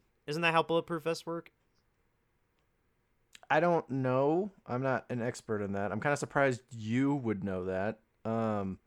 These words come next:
Speaker 1: I've, I've
Speaker 2: and
Speaker 1: heard
Speaker 2: I don't
Speaker 1: in
Speaker 2: mean that, I don't mean that to sound like the big dig that it sounded like. I'm sorry if that came off rude. I'm just saying, like,
Speaker 1: No, I've
Speaker 2: it's
Speaker 1: seen
Speaker 2: not something I thought you would have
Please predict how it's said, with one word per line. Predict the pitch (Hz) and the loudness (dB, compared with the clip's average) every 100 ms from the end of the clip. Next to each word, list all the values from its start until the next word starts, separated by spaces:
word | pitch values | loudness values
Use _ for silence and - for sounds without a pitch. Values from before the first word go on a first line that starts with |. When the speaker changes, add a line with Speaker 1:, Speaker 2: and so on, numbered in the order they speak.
| _ _ _ _ _ | _ _ _ _ _
Speaker 1:
I've, | 175 190 185 | 8 8 10
I've | 180 143 | 8 10
Speaker 2:
and | 131 | 10
Speaker 1:
heard | |
Speaker 2:
I | 214 | 10
don't | |
Speaker 1:
in | - | 10
Speaker 2:
mean | 135 | 8
that, | 131 131 | 6 8
I | 135 | 10
don't | 160 160 | 10 10
mean | 151 | 10
that | 151 | 8
to | 143 | 8
sound | 151 139 | 6 6
like | 135 123 | 6 4
the | 127 | 2
big | 104 123 98 | 4 2 4
dig | 117 117 101 | 4 4 2
that | 104 | 0
it | 104 | 0
sounded | - 104 101 92 | -2 -4 -2 -2
like. | 90 90 | -4 -4
I'm | 95 | -4
sorry | 120 113 | 2 4
if | 101 | 4
that | 107 95 | 2 0
came | 107 | -2
off | 98 98 | -2 -2
rude. | 107 101 | 0 2
I'm | 117 | 2
just | 117 | 2
saying, | 117 104 | 2 0
like, | 95 95 320 | -2 -4 6
Speaker 1:
No, | 226 | 8
I've | 226 | 8
Speaker 2:
it's | - | 6
Speaker 1:
seen | 254 240 | 2 2
Speaker 2:
not | 220 95 | 0 0
something | 113 101 | 0 2
I | 101 | 2
thought | 98 110 98 | 4 2 0
you | 98 | -2
would | 92 | -4
have | 90 | -6